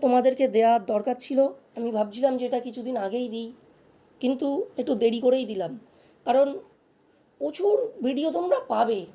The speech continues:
প্রচুর সোশ্যাল মাধ্যমে সংবাদ পাবে, কিন্তু অ্যাকচুয়াল এইটাই হলো অথেন্টিক খবর, এর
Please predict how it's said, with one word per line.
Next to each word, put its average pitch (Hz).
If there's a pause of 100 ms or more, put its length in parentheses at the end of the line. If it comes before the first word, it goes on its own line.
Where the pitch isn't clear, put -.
প্রচুর 240 (120)
সোশ্যাল 254
মাধ্যমে 262 (160)
সংবাদ 233 (100)
পাবে, 175 (360)
কিন্তু 302 (160)
অ্যাকচুয়াল 330 (220)
এইটাই 285
হলো 285 (220)
অথেন্টিক 262 (160)
খবর, 196 (600)
এর 262